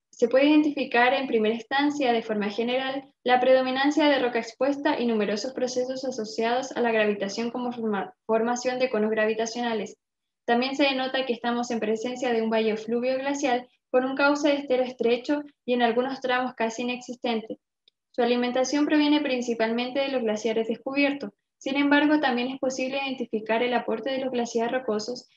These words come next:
debido a la presencia de vegas de montaña y vegetación asociada a quebradas estacionales. En cuanto al ambiente glacial, podemos reconocer los tres glaciares descubiertos y cuatro glaciares cubiertos,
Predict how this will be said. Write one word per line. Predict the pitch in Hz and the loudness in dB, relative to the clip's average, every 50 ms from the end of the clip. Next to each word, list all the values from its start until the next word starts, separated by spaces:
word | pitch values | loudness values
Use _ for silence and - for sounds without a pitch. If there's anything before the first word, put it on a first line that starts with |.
| _ _ - | _ _ 2
debido | 233 240 254 277 294 311 | 4 4 4 6 6 6
a | 311 | 6
la | 302 285 277 | 6 4 4
presencia | 220 220 220 - 240 240 262 254 285 262 | 2 0 0 -2 -4 -4 -4 -2 -2 0
de | 233 220 | 0 0
vegas | 214 226 226 240 262 262 254 | 2 2 2 2 0 -2 -2
de | 233 | 0
montaña | 220 214 208 202 202 226 240 262 277 294 302 294 | 0 0 0 0 0 -2 -2 0 0 -2 -2 -2
y | - 269 | -4 -2
vegetación | 269 294 277 - 277 220 220 220 214 - 240 240 247 | -2 -2 -2 -2 -2 -2 -2 -2 -2 -2 -4 -4 -4
asociada | 247 240 - 214 - - 240 247 262 269 277 294 - - 233 | -4 -4 -6 -6 -4 -2 -2 0 0 0 -2 -2 -2 -2 -2
a | 220 | 0
quebradas | 226 220 208 202 202 196 196 202 220 - - | 0 0 -2 -2 -2 -2 -2 -4 -4 -6 -10
estacionales. | 214 - 226 226 - 233 233 226 214 214 202 - - _ _ _ _ _ _ _ _ _ _ _ _ _ _ _ _ _ _ _ _ _ _ _ _ _ _ _ _ _ _ - | -8 -8 -6 -6 -4 -4 -2 -2 -2 -2 -4 -6 -10 _ _ _ _ _ _ _ _ _ _ _ _ _ _ _ _ _ _ _ _ _ _ _ _ _ _ _ _ _ _ -2
En | 240 240 233 | 0 0 4
cuanto | 254 254 269 269 285 | 4 4 4 4 4
al | 285 285 | 4 4
ambiente | 269 254 262 262 262 269 | 4 2 2 0 0 0
glacial, | 262 254 240 240 240 - 302 285 285 302 302 285 | 2 4 4 2 2 2 2 2 2 2 0 2
podemos | - 262 262 269 285 294 | 4 4 4 6 4 4
reconocer | 294 285 294 269 254 247 247 - 269 262 | 2 2 0 -2 -2 -2 -2 -2 -2 -2
los | 269 262 - - | -2 -4 -4 -2
tres | 233 254 254 | 0 0 0
glaciares | 269 277 285 285 285 294 277 294 285 285 | 2 0 -2 0 0 0 0 2 2 2
descubiertos | 285 285 - 285 285 277 277 277 240 - - 220 214 - - _ _ _ _ | 2 0 0 -2 -2 0 0 0 0 -2 -4 -8 -10 -10 -14 _ _ _ _
y | - 226 220 | -4 -4 0
cuatro | - 240 240 240 247 | 2 4 4 4 4
glaciares | 247 254 254 254 - 254 254 262 262 - | 2 0 0 0 0 0 0 0 -2 -4
cubiertos, | 262 254 262 269 254 247 - 226 208 180 - _ | -4 -4 -2 -2 -2 -2 -4 -6 -8 -8 -12 _